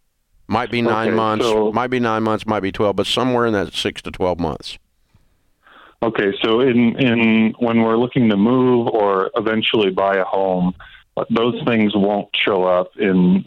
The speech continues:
Speaker 2: say, a couple years, and we can do the whole underwriting process that you talk about.
Speaker 1: They will show up, but you won't have a credit score,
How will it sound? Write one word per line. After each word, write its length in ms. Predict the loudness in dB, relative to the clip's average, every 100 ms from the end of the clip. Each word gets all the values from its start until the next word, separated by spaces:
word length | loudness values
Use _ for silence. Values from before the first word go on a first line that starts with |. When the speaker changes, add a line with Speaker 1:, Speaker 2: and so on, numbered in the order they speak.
| -2
Speaker 2:
say, 140 | -2
a 80 | -2
couple 380 | -2 -4 -2 0
years, 520 | 2 2 2 0 -2 -10 -14 -8
and 140 | -2 0
we 100 | 0
can 220 | 0 0
do 180 | 0 0
the 100 | 0
whole 300 | -2 -2 0
underwriting 560 | 0 0 0 0 -2
process 480 | -2 -4 -4 -4 -6 -2
that 120 | -4
you 100 | -4
talk 320 | -4 -4 -6
about. 320 | -8 -8 -14 -16
Speaker 1:
They 200 | -6 -2
will 140 | 0 -2
show 340 | -2 0 0
up, 220 | 0 -2
but 200 | -4 -4
you 80 | -4
won't 240 | -2 -2 -2
have 160 | -4
a 80 | -4
credit 320 | -4 -4 -6
score, 340 | -10 -8 -10